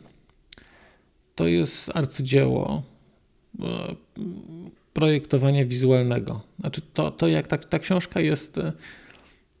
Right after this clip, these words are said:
no, nazwijmy to zilustrowana przez Hansa Tiche.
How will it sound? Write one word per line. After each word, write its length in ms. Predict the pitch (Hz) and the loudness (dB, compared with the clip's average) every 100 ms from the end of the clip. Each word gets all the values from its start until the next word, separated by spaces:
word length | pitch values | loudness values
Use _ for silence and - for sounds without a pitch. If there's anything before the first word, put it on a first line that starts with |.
| _ - - - | _ -20 -12 -4
no, 160 | - - 180 | -4 -2 0
nazwijmy 420 | 147 - 208 196 | 0 4 6 6
to 120 | 165 | 6
zilustrowana 880 | 127 156 156 139 135 127 127 131 110 - - _ _ _ - | 4 4 4 2 2 2 0 -2 -6 -12 -20 _ _ _ -6
przez 200 | 139 - | -4 -2
Hansa 360 | 160 160 165 | 0 2 0
Tiche. 440 | - 127 - 117 | 0 -4 -2 -2